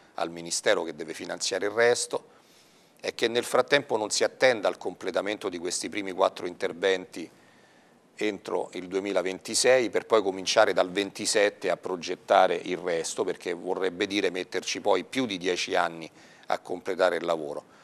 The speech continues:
Noi vogliamo vedere da subito cominciare le progettazioni e magari anche le cantierizzazioni delle opere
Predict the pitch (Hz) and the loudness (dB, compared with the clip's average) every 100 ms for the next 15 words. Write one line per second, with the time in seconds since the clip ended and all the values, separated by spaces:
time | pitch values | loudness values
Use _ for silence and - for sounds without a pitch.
0 | - - - - 113 104 95 98 95 107 | -20 -20 -20 -4 0 2 2 2 4 4
1 | 107 92 92 - 123 131 131 135 147 151 | 2 4 2 2 -2 -4 -4 0 0 0
2 | 139 98 - 104 92 90 85 95 92 95 | -8 -4 0 2 2 -2 -4 -4 -4 -2
3 | - 98 - 120 107 82 95 - 82 85 | -2 -2 0 2 2 0 -12 -14 -10 -2
4 | 101 98 90 - 92 85 92 87 107 107 | 0 0 -2 -4 -10 -2 -2 -2 -4 -4
5 | 98 120 - 139 101 95 104 113 98 87 | -4 -2 0 0 0 0 6 6 6 2
6 | 82 | -4